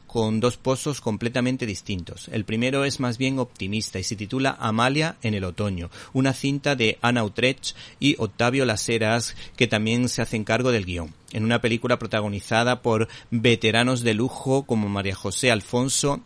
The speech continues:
Máximo Valverde y Manuel Zarzo.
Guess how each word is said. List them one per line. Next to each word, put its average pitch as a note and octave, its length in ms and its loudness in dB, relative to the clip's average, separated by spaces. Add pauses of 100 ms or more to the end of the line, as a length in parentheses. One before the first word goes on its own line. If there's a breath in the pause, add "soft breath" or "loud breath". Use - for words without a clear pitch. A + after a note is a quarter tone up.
(120)
Máximo A#2 500 0
Valverde A#2+ 640 0 (640 loud breath)
y D3 300 4
Manuel G#2+ 480 2 (100)
Zarzo. F2 500 -2